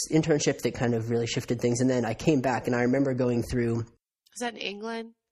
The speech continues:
Speaker 2: That
Speaker 1: No,
Speaker 2: internship?
Speaker 1: no.
Speaker 2: Oh.
Speaker 1: So that, that was, like, post graduating,
Speaker 2: Oh,
Speaker 1: but I
Speaker 2: okay.
Speaker 1: did, um,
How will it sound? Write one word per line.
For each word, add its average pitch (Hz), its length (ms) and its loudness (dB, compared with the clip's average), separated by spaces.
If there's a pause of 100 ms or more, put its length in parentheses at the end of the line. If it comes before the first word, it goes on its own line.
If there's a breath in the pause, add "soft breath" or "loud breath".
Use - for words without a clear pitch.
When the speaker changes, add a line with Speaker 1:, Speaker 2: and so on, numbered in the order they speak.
(200)
Speaker 2:
That 214 160 4
Speaker 1:
No, 185 60 8 (120)
Speaker 2:
internship? 113 320 -2
Speaker 1:
no. 120 240 6
Speaker 2:
Oh. - 60 0
Speaker 1:
So 135 160 6
that, 127 340 0
that 135 180 6
was, 117 140 2 (140)
like, 107 240 -4
post 110 240 0 (260)
graduating, 113 560 -2
Speaker 2:
Oh, 101 100 2
Speaker 1:
but 120 200 2
I 117 60 4
Speaker 2:
okay. 120 200 2
Speaker 1:
did, 110 140 -2
um, 113 260 -2